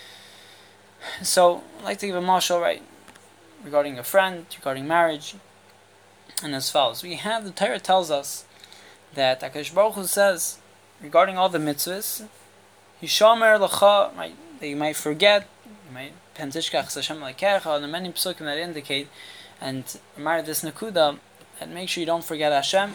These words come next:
and not that you don't transgress Averos, but you also Mekayim the mitzvahs. Right? Remember to do all the mitzvahs. The question is, <laughs> you know, Shkoyach, you know, thank you very much, God, but, like, you know, you just said,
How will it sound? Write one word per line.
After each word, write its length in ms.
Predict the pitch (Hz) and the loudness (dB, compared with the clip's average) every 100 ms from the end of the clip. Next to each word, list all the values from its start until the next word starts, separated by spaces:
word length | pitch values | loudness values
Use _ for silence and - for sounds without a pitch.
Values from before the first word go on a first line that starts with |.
| - | -8
and 440 | 160 151 147 147 - | -6 -4 -6 -8 -10
not 180 | 185 202 | -8 -6
that 100 | 214 | -4
you 220 | 185 170 180 | -6 -6 -6
don't 220 | 170 165 | -6 -6
transgress 560 | - 165 160 - 175 160 | -4 -6 -4 -2 0 2
Averos, 500 | 170 214 208 170 - | 2 0 -4 -4 -6
but 180 | 156 151 - | -6 -8 -6
you 60 | 165 | -6
also 200 | 156 160 | -4 -6
Mekayim 300 | 143 147 143 | -4 -2 -2
the 60 | |
mitzvahs. 500 | 127 120 - - - - - - | -6 -10 -12 -14 -16 -16 -4 2
Right? 160 | 208 | 2
Remember 400 | 208 214 240 226 | 2 2 2 2
to 120 | 185 | 0
do 120 | 180 196 | 4 8
all 100 | 175 | 8
the 80 | |
mitzvahs. 600 | 156 135 - 127 - - - - - - - - - | 6 -2 -6 -12 -12 -12 -14 -20 -20 -20 -20 -20 -20
The 60 | - | 0
question 380 | 190 196 - 175 | 6 6 4 -2
is, 400 | 202 151 139 - - - | -2 -4 -6 -10 -12 -16
<laughs> 160 | 285 | -14
you 120 | 240 156 | -6 -2
know, 220 | 147 139 - - - | -2 -4 -12 -20 -8
Shkoyach, 560 | - - 202 185 127 - | 0 6 10 10 6 2
you 80 | 151 | -6
know, 100 | 139 | -2
thank 220 | 175 175 | 0 2
you 60 | |
very 180 | 175 185 | 6 6
much, 240 | 202 208 - | 6 4 6
God, 240 | 151 135 | 6 6
but, 100 | 143 | 2
like, 340 | 143 139 - | 0 0 -2
you 80 | 151 | -6
know, 100 | 160 | -4
you 120 | 156 | -2
just 240 | 151 208 - | 4 4 6
said, 420 | 254 247 175 170 | 8 8 8 2